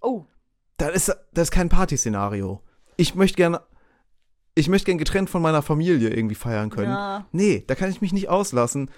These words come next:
Speaker 2: Da kann ich nicht gemütlich die Lines wegziehen. <laughs> Nein, das mache ich ja eh nicht, aber Leute, mache ich nicht, natürlich nicht.
Speaker 1: <laughs>
Speaker 2: Äh, aber das, für mich, d-, das ist, das kommt für mich nicht zusammen. Passi-, passt,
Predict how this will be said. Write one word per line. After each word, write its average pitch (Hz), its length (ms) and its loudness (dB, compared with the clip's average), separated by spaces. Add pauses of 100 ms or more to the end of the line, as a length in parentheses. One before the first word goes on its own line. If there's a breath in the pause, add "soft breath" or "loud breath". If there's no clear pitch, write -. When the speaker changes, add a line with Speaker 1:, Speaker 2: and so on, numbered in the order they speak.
(220 soft breath)
Speaker 2:
Da 139 100 0
kann 180 140 2
ich 175 80 2
nicht 185 160 0
gemütlich 170 840 4 (460 soft breath)
die 143 200 4
Lines 160 320 6
wegziehen. - 520 8 (260)
<laughs> 185 100 -2
Nein, 147 220 6
das - 160 -10
mache 139 120 -2
ich 156 60 -4
ja 127 60 -4
eh 135 100 -4
nicht, 156 160 -4
aber 117 220 4 (440 loud breath)
Leute, - 200 -6
mache 101 160 -6
ich - 80 -6
nicht, - 180 -12
natürlich 107 260 -8
nicht. 98 160 -10 (180 loud breath)
Speaker 1:
<laughs> - 160 -6
Speaker 2:
Äh, 123 420 6 (240 soft breath)
aber 147 320 4
das, - 480 -2 (180)
für 196 160 2
mich, - 380 2 (1000)
d-, 170 120 -8
das 180 180 -4
ist, - 360 -6
das 196 180 -2
kommt 196 220 0
für 180 60 0
mich 175 120 -4
nicht 175 140 -4
zusammen. 107 380 -2 (320)
Passi-, - 260 -4
passt, - 260 2